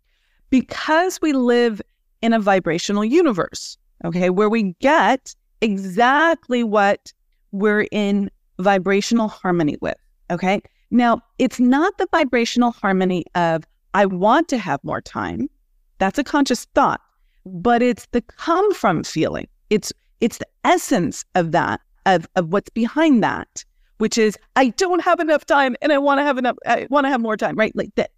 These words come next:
essence of it is this time scarcity, and that's what's emanating. And that's what you'll be in a vibrational harmony with, and that's what you'll go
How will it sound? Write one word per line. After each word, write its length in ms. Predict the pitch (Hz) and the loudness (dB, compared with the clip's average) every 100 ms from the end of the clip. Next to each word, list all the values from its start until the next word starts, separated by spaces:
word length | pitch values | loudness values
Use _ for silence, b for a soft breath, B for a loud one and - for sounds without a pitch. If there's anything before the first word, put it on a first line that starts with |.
| - | -2
essence 560 | 294 320 - 226 202 - | 0 0 0 -2 -2 -4
of 160 | 196 180 | -2 0
it 180 | 185 - _ _ - | -2 -6 _ _ 0
is 220 | 214 - | 0 0
this 280 | 208 202 - | -2 -2 -8
time 340 | - 294 339 | -2 2 2
scarcity, 440 | - 190 175 170 - | 0 -4 -4 -4 -2
and 180 | 202 - | -2 -2
that's 360 | 339 - 294 - | -4 -2 -8 -4
what's 180 | 226 - | -4 -2
emanating. 560 | 208 202 156 87 - - _ _ _ _ | -2 0 0 -4 -10 -14 _ _ _ _
And 240 | - 220 180 | 2 2 4
that's 300 | 220 220 - | 2 2 0
what 80 | 254 | -6
you'll 140 | 208 214 | -2 -2
be 180 | 185 185 | 2 0
in 80 | |
a 60 | 180 | 0
vibrational 720 | 175 165 165 156 170 156 - _ _ | 0 -2 -2 -2 -4 -4 -8 _ _
harmony 460 | - 403 415 294 185 | 0 2 4 4 4
with, 260 | 165 160 - | 2 0 0
and 200 | 202 185 | 0 2
that's 280 | 208 202 220 | 2 0 -2
what 140 | 220 - | -6 -2
you'll 120 | 190 | -2
go 280 | 170 170 | 2 0